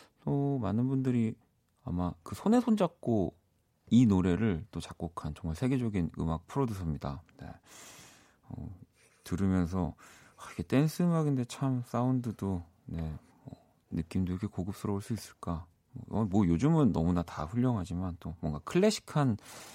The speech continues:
이 댄스 음악을 오랜만에 듣는 기분이어서 저도 막 고개를 흔들었는데 페이드 아웃이 돼버렸네요. <laughs> 자, 오늘 또 오프닝에서,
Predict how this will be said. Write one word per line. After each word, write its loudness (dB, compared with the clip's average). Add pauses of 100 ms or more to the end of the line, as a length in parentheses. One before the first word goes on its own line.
(200)
이 -4
댄스 0
음악을 2
오랜만에 0
듣는 -4
기분이어서 -4 (600)
저도 -10
막 -4 (280)
고개를 -2
흔들었는데 0 (560)
페이드 0
아웃이 -2
돼버렸네요. -6
<laughs> -4 (1700)
자, 6
오늘 8
또 4
오프닝에서, 2